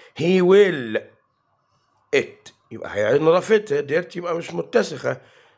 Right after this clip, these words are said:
يبقى reclean it. Please نقط the flapjacks.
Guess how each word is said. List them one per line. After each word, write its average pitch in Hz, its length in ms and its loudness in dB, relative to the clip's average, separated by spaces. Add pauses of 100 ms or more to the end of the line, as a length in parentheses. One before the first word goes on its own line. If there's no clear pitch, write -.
(120)
يبقى 123 380 -4
reclean 127 920 -4
it. - 440 -12 (3250)
Please 170 640 2 (120)
نقط 160 520 -2 (160)
the 120 220 -6
flapjacks. 127 840 -2